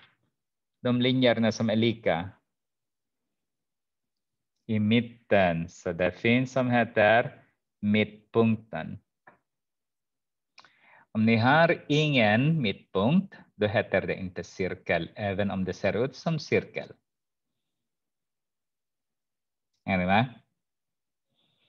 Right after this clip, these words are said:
Okej, så det måste finnas en cirkel. Och från mittpunkten till sidan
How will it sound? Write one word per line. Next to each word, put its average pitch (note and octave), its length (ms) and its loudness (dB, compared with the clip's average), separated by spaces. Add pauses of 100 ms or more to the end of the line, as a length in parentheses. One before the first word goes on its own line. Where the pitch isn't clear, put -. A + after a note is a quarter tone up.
(300)
Okej, F2+ 440 -4 (280)
så - 280 -8
det D#2+ 240 -6
måste B2 500 0
finnas B2 460 0
en G2+ 160 -4
cirkel. A#2+ 560 0 (500)
Och - 220 -4
från D3+ 300 2
mittpunkten E3 920 2 (1500)
till A2+ 560 4 (1300)
sidan G2 680 0